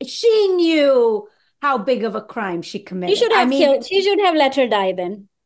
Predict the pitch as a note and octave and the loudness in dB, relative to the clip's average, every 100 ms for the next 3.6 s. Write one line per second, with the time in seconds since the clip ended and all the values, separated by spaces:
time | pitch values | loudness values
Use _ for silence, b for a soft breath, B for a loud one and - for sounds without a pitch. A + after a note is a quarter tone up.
0 | - A#3+ B3+ C4+ C#4 D#4 F4 D#4+ C4+ G#3+ | -6 -2 0 0 0 0 2 0 0 0
1 | A#3 A3 G3 G3 F3 A3+ A#3 B3+ A3+ G#3+ | -2 -2 -4 -6 -6 -6 -6 -6 -6 -6
2 | A#3 G3 E3 D#3 G#4 C#5 D#5+ A#4+ G4 A4+ | -6 -4 -6 -8 -6 -2 0 2 2 0
3 | B4+ - B4 B4+ B4+ - | -2 -6 -2 -2 -2 -8